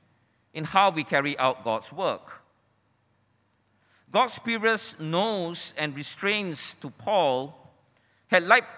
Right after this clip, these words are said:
had led precisely to this moment where he would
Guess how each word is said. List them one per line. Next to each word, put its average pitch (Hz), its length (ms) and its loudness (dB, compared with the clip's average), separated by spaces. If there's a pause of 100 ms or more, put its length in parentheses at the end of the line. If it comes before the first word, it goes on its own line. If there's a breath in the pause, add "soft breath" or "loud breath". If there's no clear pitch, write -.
(120)
had 170 240 -2
led 220 260 -2
precisely 180 800 -4 (680)
to 185 120 -2
this 208 260 -2
moment 165 800 -2
where 160 160 0
he 175 180 -4
would 151 220 -2